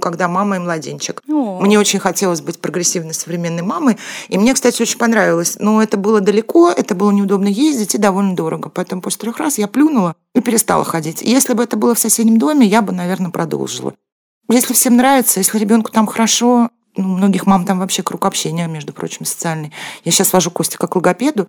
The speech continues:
Speaker 1: и, а, там такое короткое занятие, что я не могу уйти погулять куда-то, поэтому я сижу.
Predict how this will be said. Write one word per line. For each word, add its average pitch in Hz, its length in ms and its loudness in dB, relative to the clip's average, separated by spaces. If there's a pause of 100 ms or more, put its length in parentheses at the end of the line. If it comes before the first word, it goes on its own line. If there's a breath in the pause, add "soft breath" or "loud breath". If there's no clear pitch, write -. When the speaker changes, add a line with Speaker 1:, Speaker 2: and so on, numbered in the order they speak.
(140)
Speaker 1:
и, 202 420 4
а, 185 300 2
там 185 300 -4
такое 190 200 -2
короткое 180 340 -2
занятие, 214 340 2
что - 160 0
я 185 40 0
не 185 60 0
могу 185 200 -2
уйти 160 420 -6 (100)
погулять 147 380 -6
куда-то, 147 340 -8
поэтому 185 340 -4
я 170 180 -4
сижу. 185 380 -4